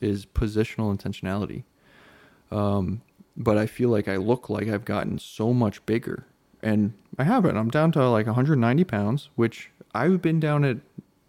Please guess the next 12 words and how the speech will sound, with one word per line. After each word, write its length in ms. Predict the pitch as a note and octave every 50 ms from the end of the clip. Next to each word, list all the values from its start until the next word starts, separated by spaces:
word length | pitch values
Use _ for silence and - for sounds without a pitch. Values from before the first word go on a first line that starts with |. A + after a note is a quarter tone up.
| _ _ -
this 220 | - B2 B2 - -
weight, 340 | A2+ A2 A2 B2+ C#3 - -
this 160 | B2 A#2+ -
lean 280 | G#2+ A2 A2+ A2 A2 G2+
before. 460 | G2+ G2+ - - F#2+ F#2+ G#2+ D3 - _ _ _ _ _ _ _ _ _ _ _ _ _ _ _ _ _ -
Um, 600 | - A#2+ A#2 A#2+ A#2+ A#2 A2+ A2+ A2 A2 A2 G2+ _ _ _ _ _ _ _ - - _ _ _ _ -
but 100 | A2+ A2
my 120 | A#2 A#2+ A#2
body 260 | A#2+ C3 C3 C#3 C3
definitely 380 | A2 A#2+ A#2+ - - A#2 A2+ G#2+
looks 160 | G#2+ A2 -
different. 300 | - B2 - - -